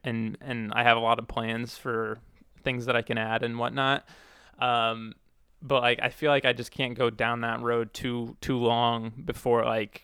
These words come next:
trying to get in some users, getting some paying users, and really figuring out kinda, like, the marketing side of things. Oh, also, I don't really even have a full website yet, so I, <laughs> I need to do that. Um, but so those are kind of the next things that I'm gonna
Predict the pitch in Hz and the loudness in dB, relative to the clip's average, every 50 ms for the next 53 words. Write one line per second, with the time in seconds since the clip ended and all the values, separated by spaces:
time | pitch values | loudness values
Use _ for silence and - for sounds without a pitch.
0 | _ _ - - 127 131 123 120 123 127 113 117 113 - - 117 113 110 113 - | _ _ -2 0 2 2 2 0 -2 -2 -4 -4 -6 -6 -6 -6 -6 -6 -8 -6
1 | 143 143 143 143 131 139 135 135 127 120 - 127 113 113 113 110 - 110 110 - | -2 0 0 2 4 4 4 4 2 0 0 0 0 0 -2 -4 -4 -6 -4 -2
2 | 139 139 135 135 127 127 127 127 131 131 123 117 120 117 117 120 117 117 113 - | -2 0 0 0 0 0 2 2 2 2 2 0 -2 0 2 4 4 4 4 2
3 | 131 123 113 117 113 113 113 110 110 113 113 113 - - - 135 120 117 117 117 | 0 0 2 0 -2 -4 -4 -4 -2 0 0 -2 -2 -2 -2 -2 0 0 0 -2
4 | 113 - 123 117 110 113 113 117 - 123 120 117 117 113 - - 117 113 113 113 | -2 -2 -2 -2 0 2 0 0 0 -2 -2 -2 -2 -2 -2 0 0 0 0 0
5 | - - 123 117 117 117 117 117 113 113 113 - - - - - - - - - | 0 0 0 0 0 -2 -2 -4 -4 -6 -6 -10 -12 -14 -18 -20 -20 -20 -20 -20
6 | - - - _ _ _ - - - 120 117 113 110 110 123 131 127 - 139 123 | -20 -20 -20 _ _ _ -18 0 6 8 8 10 10 12 12 10 10 10 6 6
7 | 117 117 113 113 120 120 - - - 123 123 120 117 117 110 113 117 120 117 117 | 6 8 6 6 4 2 -2 -2 0 4 4 6 4 4 2 0 0 2 4 4
8 | 113 113 110 - - 123 117 110 110 120 120 113 110 - - 123 117 117 - 120 | 4 2 0 2 4 6 6 6 8 8 6 6 4 2 4 4 4 4 4 6
9 | 123 120 117 - 120 - 127 117 120 120 117 - - - - - - - - 180 | 6 6 6 6 6 6 6 6 6 6 6 6 6 6 6 4 2 4 4 4
10 | 165 - - - 233 220 285 277 196 - 143 143 143 143 135 120 113 131 135 127 | 4 4 2 0 2 2 2 2 4 6 6 8 8 6 6 4 4 4 6 8
11 | 120 120 117 113 117 120 - - 185 208 - - - - - - - 127 123 120 | 8 8 8 8 8 6 6 4 0 -12 -14 -14 -16 -16 -12 0 4 6 6 6
12 | 120 117 113 - - - - - - - 170 156 180 185 175 165 147 - 156 143 | 6 4 0 -4 -6 -6 -6 -2 2 6 8 10 10 10 8 6 4 6 6 6
13 | 135 127 123 127 127 131 123 - - - - 139 127 127 127 123 113 113 123 120 | 6 6 4 4 4 4 2 2 0 -4 -2 -2 0 0 0 0 2 2 2 2
14 | 120 123 123 120 120 117 117 117 117 117 | 2 2 2 2 2 2 2 0 0 -2